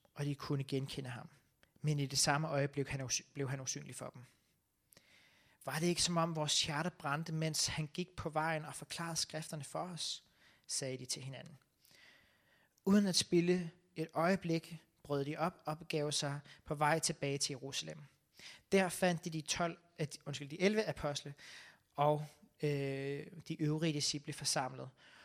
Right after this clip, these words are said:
og de blev modtaget med ordene: "Herren er virkelig genopstået. Simon har set ham." De to fortalte nu, hvad de havde oplevet på vejen, og hvordan de havde genkendt Jesus, da han brækkede brødet i stykker.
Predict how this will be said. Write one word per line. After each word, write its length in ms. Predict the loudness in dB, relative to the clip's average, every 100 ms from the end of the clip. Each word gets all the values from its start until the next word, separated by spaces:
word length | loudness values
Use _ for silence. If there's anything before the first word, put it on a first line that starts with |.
| -18 -2
og 100 | 0
de 60 |
blev 180 | 2 4
modtaget 600 | 6 6 6 4 4 4
med 80 | 2
ordene: 380 | 2 2 2 -4 -12 -20 -8 4
"Herren 360 | 4 6 2
er 100 | 2
virkelig 320 | 2 0 0 0
genopstået. 600 | 0 2 0 -2 -4 -8 -16 _ -20 -12 2
Simon 360 | 4 4 2
har 100 | 2
set 300 | 4 2 0
ham." 220 | -6 -8 -12 _ _ _ _ _ _ _ -20 -20 -12 -2
De 60 |
to 220 | 2 2
fortalte 420 | 2 2 2 4 4
nu, 180 | 4
hvad 120 | 4 2
de 100 | 2
havde 160 | 0
oplevet 380 | 0 0 -2 -4
på 100 | -2
vejen, 480 | 0 0 0 -4 -6 -12 -20 -20 -20 _ -4
og 200 | 0 2
hvordan 420 | 2 0 -2 -6 -6
de 120 | -4
havde 240 | -2 -2 -2
genkendt 600 | -4 -4 -4 -4 -4 -6
Jesus, 280 | -6 -8
da 100 | -6
han 100 | -8
brækkede 380 | -10 -10 -10 -12
brødet 240 | -14 -14 -8
i 60 |
stykker. 320 | -8 -8 -14